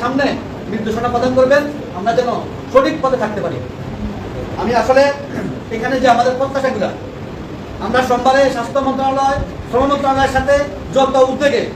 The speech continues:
আমরা ঢাকা বিভাগের সমস্যাগুলো সমাধান করার জন্য বসবো এবং সেখানে আমি আশা করি আশি পার্সেন্ট প্রবলেম আমরা সেখানে সমাধান করব। দ্বিতীয়ত প্র-, প্রত্যাশা আমাদের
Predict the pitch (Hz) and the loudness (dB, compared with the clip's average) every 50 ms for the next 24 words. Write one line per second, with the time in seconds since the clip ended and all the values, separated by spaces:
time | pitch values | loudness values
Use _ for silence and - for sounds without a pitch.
0 | - - - - - - - 202 220 233 254 262 269 - 240 226 233 269 277 285 | -10 -12 -14 -14 -12 -10 -6 -6 -4 0 2 2 2 2 0 0 2 0 0 2
1 | 277 285 285 269 240 - - - - - - - - 208 240 277 262 262 269 254 | 2 2 4 4 4 4 2 -4 -6 -10 -10 -8 -6 -4 -2 -2 -2 -2 -2 -2
2 | 269 269 269 269 262 262 254 262 262 262 262 262 254 254 262 262 269 - - 185 | 0 2 2 2 2 2 0 0 2 0 0 0 0 0 0 0 0 0 0 0
3 | 196 - - - 160 - - - 269 254 - 277 294 302 311 311 - - - - | 0 -2 -4 -6 -8 -2 2 2 4 4 6 6 6 6 6 4 0 -4 -8 -4
4 | - 285 311 311 277 - - - - - - - - - 302 311 330 320 302 262 | 0 2 4 4 2 2 -2 -6 -10 -12 -14 -6 0 2 4 4 4 4 2 0
5 | - - - - - - - - 220 254 254 240 254 - 339 339 311 302 254 208 | -2 -4 -8 -8 -10 -10 -8 -8 -4 -2 -2 0 0 0 0 0 0 0 -2 -4
6 | - - - - - - - 220 247 - 370 - 302 285 285 - - 294 294 294 | -6 -8 -10 -12 -12 -8 -6 -4 -2 0 0 0 2 0 0 2 4 4 4 4
7 | 294 - - - - - 294 311 311 302 302 269 220 185 208 - - - 226 233 | 2 -2 -4 -6 -2 0 0 2 4 4 4 4 4 0 -4 -8 -10 -8 -4 -4
8 | 247 233 233 226 220 220 220 233 220 - 220 220 202 220 - 262 277 302 339 359 | -4 -2 -2 -4 -4 -4 -4 -4 -4 -4 -4 -4 -2 0 2 4 6 6 8 6
9 | 359 359 - - - - - - - - - - - - - - - - - - | 6 4 2 -2 -4 -4 -4 -4 -4 -4 -4 -4 -4 -4 -2 -2 -2 -2 -4 -4
10 | - - - - - - - 147 147 - 143 - - - - - - - - - | -4 -4 -4 -4 -4 -2 -2 -2 -2 -4 -6 -6 -6 -6 -6 -6 -8 -8 -8 -6
11 | 226 269 269 277 277 269 269 277 277 277 277 277 277 277 - - - - 294 294 | -6 -4 -2 0 0 2 2 2 2 2 2 0 0 -2 -6 -6 -4 -4 0 2
12 | 311 320 311 311 311 285 - 240 202 - | 2 4 4 4 4 4 4 2 0 -2